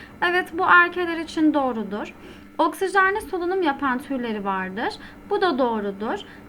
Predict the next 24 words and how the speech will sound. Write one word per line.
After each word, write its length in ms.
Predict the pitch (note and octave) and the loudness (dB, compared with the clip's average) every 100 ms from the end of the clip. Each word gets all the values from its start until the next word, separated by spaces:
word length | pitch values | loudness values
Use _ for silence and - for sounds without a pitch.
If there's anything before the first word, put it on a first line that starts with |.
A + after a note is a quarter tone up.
| D4 | 2
Diploid 420 | F4 F4 F#4+ G#4 | 2 2 0 0
kromozomlu 720 | - F#4+ F#4+ F#4+ D4+ C4+ A#3+ | -2 0 2 0 2 0 0
olup 480 | A3+ A3+ B3 G4 - | -2 -2 -2 -4 0
D 220 | D#4 D#4 | 4 6
N 60 | E4 | 8
A'ları 340 | E4+ E4 F4+ | 6 4 0
histon 460 | G#4 G4+ - F4 E4+ | -2 -6 -2 0 0
protein, 680 | D4+ C4+ C4 B3 A#3 A#3 A#3 - | 0 -4 -2 -4 -4 -6 -10 -8
e, 260 | A3+ A3 A3 B3 | -4 -4 -4 -4
proteinine 560 | B3+ B3 B3 A#3 D4 | -4 -2 -2 0 -2
sarılı 480 | F#4+ F4+ D#4 D4 G4 | -2 0 0 2 0
değildir 540 | D#4+ D#4 D#4 A#3 G3 | 4 4 4 0 -4
demiş. 440 | F#3 F#3 G3 G4 - - - - - - - - - | -6 -6 -6 -6 -8 -16 -20 -20 -20 -20 -20 -14 -2
Baktığımızda 920 | B3+ C#4 D4 D#4+ D#4+ E4 D4+ E4+ G4+ - - - - | 6 6 6 4 2 2 2 4 4 2 -16 -8 -2
diploid 420 | D#4+ - F4+ F#4+ | -2 2 0 0
kromozomlu 640 | - D#4+ D4 C4 B3 A3+ A3+ | -2 2 2 2 -2 -2 0
olduğunu 420 | B3 C#4+ C#4+ E4+ | 2 2 0 -4
söylemiş 640 | - F#4+ F4+ F4 E4+ F4 F#4+ - - - | -4 -2 0 0 0 -2 -4 -10 -18 0
ama 220 | - D4+ | 6 8
arkeler 540 | D4+ F4 F4 D#4 B3 A3+ | 10 8 6 2 0 -2
için 340 | G#3+ - E4 - - - - | -6 -4 -2 -2 -10 -6 4
haploid 460 | G4 F#4+ C#4+ C#4 | 4 4 0 -2
kromozomlu 640 | - C4 A#3+ A3 A3 G3+ G3+ | -4 -4 -2 -2 -4 -4 -4
olacak. 540 | - D#4+ D#4 F#4 G4 | -4 -4 2 4 4